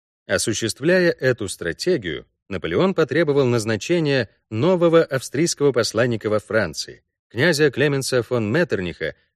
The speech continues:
который в тот момент исполнял обязанности австрийского посланника при прусском дворе в Берлине. Меттерних, тридцатидвухлетний австрийский дипломат, происходил из знатнейшего и древнейшего европейского рода.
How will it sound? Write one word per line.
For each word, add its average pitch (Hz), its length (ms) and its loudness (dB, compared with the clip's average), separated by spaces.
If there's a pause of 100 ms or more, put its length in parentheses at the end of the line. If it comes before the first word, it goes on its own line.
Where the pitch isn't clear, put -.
(140)
который 160 320 2
в - 60 -12
тот 185 160 0
момент 160 260 0
исполнял 135 440 -2
обязанности 120 500 0
австрийского 110 540 -2
посланника 139 640 -2 (200)
при 127 140 -4
прусском 151 560 -2
дворе 101 400 0
в 87 80 -10
Берлине. 90 500 -6 (760)
Меттерних, 165 680 0
тридцатидвухлетний 151 920 0
австрийский 123 420 -2
дипломат, 95 560 -4 (340)
происходил 131 540 0
из 165 240 0
знатнейшего 117 1040 -2 (220)
и 202 100 0
древнейшего 151 600 0
европейского 104 640 -2
рода. 73 320 -8